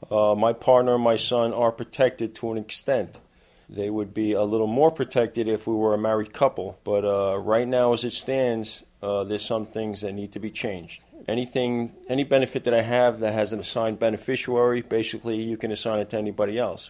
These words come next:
But any other benefits that you have, uh, in the administrative code and some of the other things, it, it says spouse or it says married couple, or there's just some wording in there that, that kind of defines it right into that corner. And we're working on those things. We're trying to get things changed as we go.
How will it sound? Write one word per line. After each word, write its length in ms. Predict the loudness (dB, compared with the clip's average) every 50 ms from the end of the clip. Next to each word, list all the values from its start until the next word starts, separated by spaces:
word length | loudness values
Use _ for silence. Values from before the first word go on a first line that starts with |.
| _ -12
But 120 | -10 -10 -6
any 380 | -6 -4 -2 -2 -4 -4 -8 -12 _ -2 -2
other 160 | -2 -2 0
benefits 500 | -2 0 -2 -2 -2 -6 -8 -8 -6 -8
that 60 | -6
you 100 | -6 -6
have, 480 | -4 0 4 4 6 6 4 4 0 -10 _ -20 -20 -20 -20 -20 -20 _ _ _ _ _ -8
uh, 380 | -4 -2 0 0 0 0 -2 -2 -4
in 100 | -4 -2
the 140 | -2 -2
administrative 580 | -2 -2 -2 -2 -4 -4 -2 -2 -2 -2 -2 -4
code 380 | 2 4 4 6 6 4 2 0
and 120 | -2 -4
some 200 | -4 -4 -4 -4
of 100 | -4 -2
the 140 | -2 -2 0
other 120 | -2 -2
things, 380 | -4 -4 -4 -4 -4 -4 -4 -4
it, 180 | -6 -6 -4
it 260 | -4 -4 -4 -4 -6 _ -20 -14
says 480 | -14 -12 -6 -4 -2 -2 -2 -2 -4 -6
spouse 760 | -8 -8 -4 -2 0 2 2 2 2 0 -2 -6 -12 -14 -14 -6
or 220 | -4 -2 0 -2
it 100 | -2 -4
says 680 | -6 -6 -4 -2 -2 -2 -2 -4 -8 -12 -16 -16 -18 -20 _ -2
married 360 | 2 4 4 4 4 0 0
couple, 320 | 4 6 6 6 6 4
or 280 | 6 6 6 6 6 4
there's 160 | 2 0 0
just 200 | 0 -2 -2 0
some 160 | 0 0 4
wording 360 | 8 8 8 10 8 6 4
in 120 | 4 4 6
there 240 | 6 6 6 6 6
that, 240 | 6 6 6 6
that 200 | 4 2 2 2
kind 180 | 2 2 2 2
of 60 | 2
defines 500 | 0 -2 -2 2 2 4 4 4 2 2
it 100 | 0 0 6
right 200 | 6 6 6 6
into 220 | 2 0 0 0
that 180 | 0 0 0 -2
corner. 460 | -2 0 0 2 2 2 0 0 0
And 320 | 0 0 0 2 0 0
we're 80 | -2 0
working 340 | 4 4 4 4 2 0 0
on 80 | 0
those 160 | -2 -6 -8
things. 240 | -10 -12 -12 -10 -8
We're 80 | -8 -8
trying 240 | -4 -2 0 0 0
to 60 | 0
get 180 | -2 -4 -2
things 200 | -2 -4 -4 -4 -6
changed 420 | -4 -2 -2 -2 -2 -2 -4 -2
as 220 | -2 -2 -4 -4 -6
we 80 | -6
go. 280 | 0 0 0 0 0